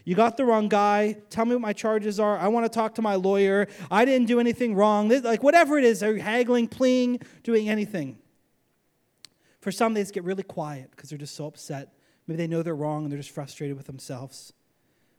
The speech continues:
But I think there are very few, <laughs> if any that I could imagine, they'll be doing what they're doing in prison. It's about midnight in Acts chapter sixteen, verse twenty-five.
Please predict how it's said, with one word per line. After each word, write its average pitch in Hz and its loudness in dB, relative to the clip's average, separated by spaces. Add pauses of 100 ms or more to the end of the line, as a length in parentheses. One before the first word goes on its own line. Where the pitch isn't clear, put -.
(140)
But 185 -4
I 214 -8
think 262 -8
there 208 -6
are 170 -10
very 196 -6
few, 156 -10
<laughs> - -20
if - -14
any 214 -4
that 208 -4
I 208 -4
could 208 -8
imagine, 127 -10 (460)
they'll 165 -4
be 160 -6
doing 170 -6
what 160 -8
they're 151 -6
doing 123 -14
in 131 -14
prison. 120 -18 (600)
It's - -14
about 185 0
midnight 165 -6 (440)
in 196 -12
Acts 175 -6
chapter 170 -8
sixteen, - -12
verse 151 -10
twenty-five. 151 -8